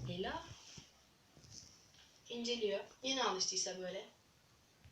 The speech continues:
Bu şekil. Benim dediklerimi yapıyorsunuz. Birinci videom,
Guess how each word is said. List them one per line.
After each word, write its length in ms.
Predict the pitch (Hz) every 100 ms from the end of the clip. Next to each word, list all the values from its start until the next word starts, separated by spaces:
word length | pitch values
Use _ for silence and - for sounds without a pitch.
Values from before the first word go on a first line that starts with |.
| - - - -
Bu 80 | 202
şekil. 360 | 190 180 - - - - - - - - - - - _ _ - - - - - - -
Benim 180 | 254 220
dediklerimi 460 | 202 196 202 214
yapıyorsunuz. 680 | 214 190 180 - - - -
Birinci 260 | 226 220 185
videom, 300 | 170 170 196